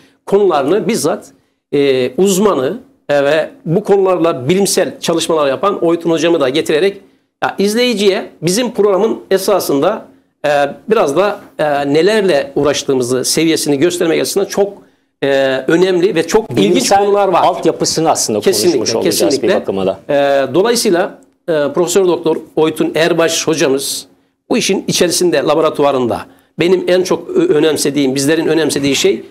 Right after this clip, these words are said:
Speaker 1: yani bilimsel çalışmaları nerede yapıyor kardeşim? Adam hayatında bir tane bilimsel makale yazmamış, birçok şeyi konuşuyor ama Oytun Hoca kendisi anlatacak. Çok önemli makaleler yazdı. Dünyada çok büyük ses getirdi ama bizim ülkemizde konuşulmuyor.
Speaker 2: Evet.
Speaker 1: Bunları anlatacak ve özellikle de gen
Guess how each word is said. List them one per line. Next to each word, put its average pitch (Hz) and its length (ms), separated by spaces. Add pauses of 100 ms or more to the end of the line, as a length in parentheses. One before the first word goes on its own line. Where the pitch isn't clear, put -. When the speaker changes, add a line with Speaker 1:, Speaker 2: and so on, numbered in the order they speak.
(180)
Speaker 1:
yani 202 300 (140)
bilimsel 226 460
çalışmaları 208 560
nerede 208 240
yapıyor 139 300
kardeşim? 151 400
Adam 175 260
hayatında 185 480
bir 220 160
tane 175 320 (160)
bilimsel 196 340
makale 175 400
yazmamış, 170 500 (340)
birçok 226 440
şeyi 185 240
konuşuyor 175 500
ama 170 340 (240)
Oytun 190 320
Hoca 151 300
kendisi 180 340
anlatacak. 175 460
Çok 254 340
önemli 196 380
makaleler 180 580
yazdı. 160 380
Dünyada 175 260
çok 180 260
büyük 175 140
ses 190 260
getirdi 165 400
ama 151 220
bizim 151 180
ülkemizde 139 440
konuşulmuyor. 180 560
Speaker 2:
Evet. 113 260
Speaker 1:
Bunları 185 260
anlatacak 170 460
ve 160 60
özellikle 180 500
de 190 40
gen 160 500